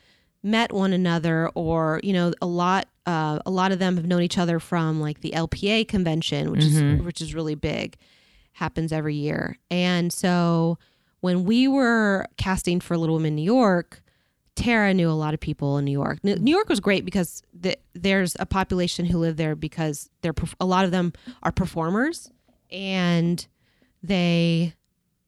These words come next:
Speaker 1: you know, there, there's a concentrated population of little people there. And so Tara introduced us to, to a few. And, um, she's an executive, executive producer on the show.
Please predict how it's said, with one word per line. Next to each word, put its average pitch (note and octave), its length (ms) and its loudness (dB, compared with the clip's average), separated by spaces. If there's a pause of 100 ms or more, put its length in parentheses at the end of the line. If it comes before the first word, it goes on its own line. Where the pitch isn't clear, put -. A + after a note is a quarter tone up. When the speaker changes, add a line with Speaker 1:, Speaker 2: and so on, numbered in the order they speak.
(160)
Speaker 1:
you - 260 -10
know, D3+ 400 0
there, F3+ 200 2
there's F#3 180 2
a F3 60 0
concentrated G3 880 0
population D3+ 640 -2
of D3+ 100 -4
little D#3+ 180 -2
people C#4 300 -6
there. E4+ 260 -2 (600)
And F3+ 460 0
so E3 680 0
Tara F#3+ 300 0
introduced E3 440 -4
us - 180 -4
to, D#3 300 -2 (100)
to - 100 -4
a D3+ 60 0
few. - 320 -4 (440)
And, D#3 560 -2
um, D3 420 -4 (140)
she's G3+ 260 0
an F#3 60 0
executive, D#3+ 380 -4 (440)
executive E3+ 500 -2
producer D#3 360 -2
on D#3 100 -4
the D3+ 80 0
show. G#3 580 4